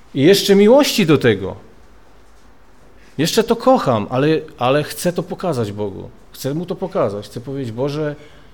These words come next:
Ty wiesz, że ja to kocham, że nie chcę tego oddać. Nie mogę tego przed Tobą ukryć". No nie możesz tego przed Bogiem ukryć. Nie rób tego.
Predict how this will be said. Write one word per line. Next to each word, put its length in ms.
Ty 80
wiesz, 240
że 160
ja 80
to 120
kocham, 540
że 140
nie 160
chcę 160
tego 340
oddać. 500
Nie 100
mogę 200
tego 180
przed 200
Tobą 240
ukryć". 480
No 100
nie 120
możesz 300
tego 180
przed 200
Bogiem 320
ukryć. 340
Nie 160
rób 180
tego. 300